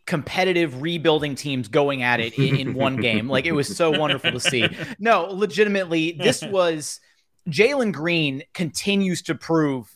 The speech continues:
Speaker 1: you know, in this second stint of the season, really since about the early mark of February, why he was the number two overall pick. And, uh, there were a lot of comparisons drawn between Jalen Green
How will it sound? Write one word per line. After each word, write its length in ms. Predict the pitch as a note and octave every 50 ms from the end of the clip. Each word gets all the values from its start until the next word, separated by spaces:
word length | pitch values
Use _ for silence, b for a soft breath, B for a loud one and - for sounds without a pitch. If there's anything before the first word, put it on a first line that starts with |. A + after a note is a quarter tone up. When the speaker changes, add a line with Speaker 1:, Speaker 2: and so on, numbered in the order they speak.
| _ -
Speaker 1:
you 120 | - D#3 C#3
know, 60 | D#3
in 180 | - D#3 D#3+
this 140 | D#3+ D3+ -
second 360 | - - F3+ D#3+ - F3 -
stint 320 | - - - - D3+ D3 D#3+
of 80 | D3
the 80 | B2 C#3
season, 180 | - - G3+ G3
really 220 | C#4 F4 F#4 A3+
since 200 | - F#3+ F#3 -
about 300 | - - D#3+ C#3 - -
the 60 | D#3+
early 360 | - F3+ E3+ E3 D#3 C#3+ B2 -
mark 240 | E3 D#3+ D#3 D3 -
of 80 | B2 -
February, 580 | - D#3+ E3+ D3+ D3 C3+ C3 B2 A#2+ A#2 G#2+ b b b b b b -
why 300 | B2 C#3+ D#3+ E3+ F3 E3+
he 160 | E3 C#3+ F3
was 140 | E3+ D#3 B2
the 80 | D3 D3+
number 240 | D3 D3 C#3 C#3
two 200 | - - D3 D3
overall 300 | C#3+ C#3 C3+ C3+ B2+ A#2
pick. 240 | - - A#2+ F#2+ - -
And, 100 | C3+ C3+
uh, 80 | D3+ D3+ - D#3
there 100 | F3 F3
were 140 | D#3+ D#3
a 80 | D#3 D3
lot 220 | C#3+ E3+ F3+ G#3
of 80 | G#3 G3+
comparisons 540 | F3+ D#3+ C3 D#3+ D#3 D#3 C#3 - D#3 C3+ B2
drawn 460 | - C#3 C#3+ C#3+ C#3 C#3 C3 C3 B2 _ _ _ _ _ _ _ _ _ _ _ _ -
between 320 | C#3 C3+ - D3+ D3+ C#3
Jalen 360 | A#2 D#3 F#3 G#3 G3 F3+ E3
Green 360 | B2 D3 D#3+ D#3 D3+ D3 C3+